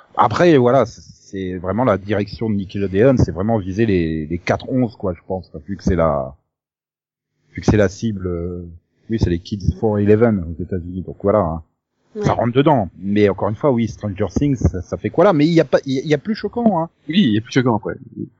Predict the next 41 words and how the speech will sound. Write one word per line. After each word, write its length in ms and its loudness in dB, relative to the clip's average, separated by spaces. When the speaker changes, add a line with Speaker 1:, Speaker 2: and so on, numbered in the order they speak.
Speaker 3:
D'accord. 320 -2
Speaker 1:
Oh, 140 -20
voilà, 220 2
bon, 280 -4
après, 280 -2
bon, 160 -4
on 120 -2
va 60 -6
passer 260 -2
peut-être 220 -2
les 80 0
dessins 260 2
animés, 340 0
hein, 220 -4
parce 160 -14
que 100 -10
bon, 400 -4
euh, 260 -10
là, 300 4
ça, 140 -2
c'est 220 -2
plus 180 0
logique, 260 6
Speaker 2:
Pourquoi ? 180 6
Speaker 1:
quoi. 100 2
Speaker 2:
Moi, 160 0
je 80 -6
les 80 -6
connais. 260 -6
<laughs> 400 -12
Speaker 1:
Voilà, 300 6
t'as 260 0
Alvin 380 0
et 80 4
les 80 4
Chipmunks, 880 -6
euh, 200 -2
Bob 320 2
l'éponge, 560 -2
Teen 180 -4
Titango, 800 4